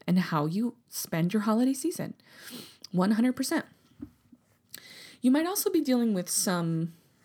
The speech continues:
grief if you go this route, because maybe you decided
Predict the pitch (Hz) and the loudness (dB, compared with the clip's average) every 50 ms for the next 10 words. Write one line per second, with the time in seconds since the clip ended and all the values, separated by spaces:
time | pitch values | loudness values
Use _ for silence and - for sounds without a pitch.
0 | _ _ _ _ - 170 - 170 160 160 160 - 76 - - - - - - - | _ _ _ _ -12 -8 -6 -4 -4 -4 -4 -4 -6 -6 -8 -10 -10 -12 -2 -2
1 | 185 180 - 196 180 - 170 156 151 156 151 - - - - - - - - - | -2 0 2 0 2 4 2 2 2 0 -2 -4 -4 -4 -6 -6 -10 -14 -18 -20
2 | - - - 185 180 185 180 170 170 185 185 185 180 175 - 170 165 160 160 165 | -10 -4 -2 -2 0 0 0 0 2 2 2 2 0 0 0 0 0 0 0 -2